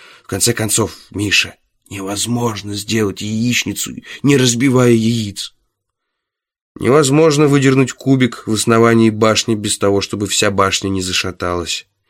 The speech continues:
тихо сказал я и пошёл к светящемуся овалу люка. На мгновение у меня мелькнула мысль, не поговорить ли с Катей.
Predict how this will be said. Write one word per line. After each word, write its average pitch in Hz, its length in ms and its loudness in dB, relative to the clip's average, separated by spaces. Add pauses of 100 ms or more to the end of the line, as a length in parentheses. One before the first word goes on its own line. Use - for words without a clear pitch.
(220)
тихо - 280 -8
сказал 87 400 -4
я 85 260 -6 (360)
и 76 100 -4
пошёл 123 340 2
к - 60 -6
светящемуся 107 760 0
овалу 104 260 2
люка. 104 440 -2 (540)
На 107 80 0
мгновение 123 440 2
у 113 40 2
меня 113 100 2
мелькнула 123 480 2
мысль, 127 420 2 (420)
не - 60 -10
поговорить 117 400 0
ли 156 100 2
с - 120 -2
Катей. - 500 -2